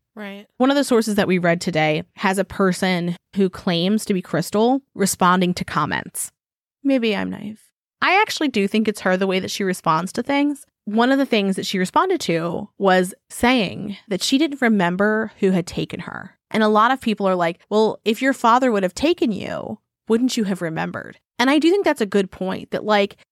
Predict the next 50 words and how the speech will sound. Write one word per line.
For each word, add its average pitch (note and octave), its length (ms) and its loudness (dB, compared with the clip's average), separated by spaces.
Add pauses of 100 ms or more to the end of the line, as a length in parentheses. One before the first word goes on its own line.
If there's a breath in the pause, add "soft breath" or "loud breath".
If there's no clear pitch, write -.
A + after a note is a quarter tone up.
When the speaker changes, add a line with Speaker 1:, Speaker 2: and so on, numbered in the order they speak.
(100)
Speaker 2:
she - 160 -2
said, C4 340 0 (240)
like, F#3+ 220 -4
"Mommy's G#3 400 4
in G3+ 80 2
the F#3 80 0
trees," - 540 -8
right? F#3 320 0 (460 soft breath)
I A#3 80 -2
feel D4 180 2
like D4+ 140 2
if A3 200 -2
somebody A#3 320 2
was G3 140 0
like, F#3 160 0
"Where G3 140 4
are G3 40 4
your G3 140 0
parents?" - 920 -6 (180)
She's A3 140 -2
like, G3+ 140 0
"My G#3 140 4
daddy F#3 320 2
took F#3+ 240 -2
me F3+ 100 -4
here. E3 240 -6
My E3 120 -2
mommy's D#3 340 -4
in D#3+ 80 -8
the D#3+ 80 -8
trees." E3+ 280 -4
Like, F3 200 -4 (260 loud breath)
there's A#3+ 160 4
a C4 60 4
lot B3 200 4
of C#4 80 2
things A3+ 240 2
you G#3+ 60 4
wouldn't G3 240 2
remember, F#3+ 300 2
but F3+ 200 -2
you A#3+ 60 0
would A#3 140 2
likely B3+ 280 2
remember G3+ 400 2
that F3 100 2
it D#3 80 0
was D#3+ 140 -4
your D#3+ 260 -4
dad. C3 520 0